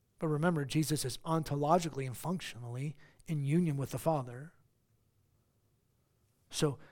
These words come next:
his works were proofs of his identity and his mission. "So if I don't do those works, deny me, deny, deny me, fine. But if I do," he says,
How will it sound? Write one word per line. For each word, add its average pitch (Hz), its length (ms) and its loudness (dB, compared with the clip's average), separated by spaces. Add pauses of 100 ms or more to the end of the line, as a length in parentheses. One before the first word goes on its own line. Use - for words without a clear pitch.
(100)
his 165 300 6
works 156 640 2 (320)
were 135 160 0
proofs - 960 4 (640)
of 156 100 4
his 143 140 6
identity 156 420 4
and 135 120 -2
his 123 120 -4
mission. 135 500 -2 (1400)
"So - 120 2
if 240 80 8
I 330 100 12
don't 392 120 12
do 349 100 12
those 302 160 12
works, 269 140 12
deny 247 260 12
me, 190 140 10 (800)
deny, 277 360 12
deny 262 380 12
me, 202 140 8
fine. 196 640 10
But 330 280 12
if - 280 12
I 226 260 12
do," 214 320 12
he 170 180 8
says, 123 720 -2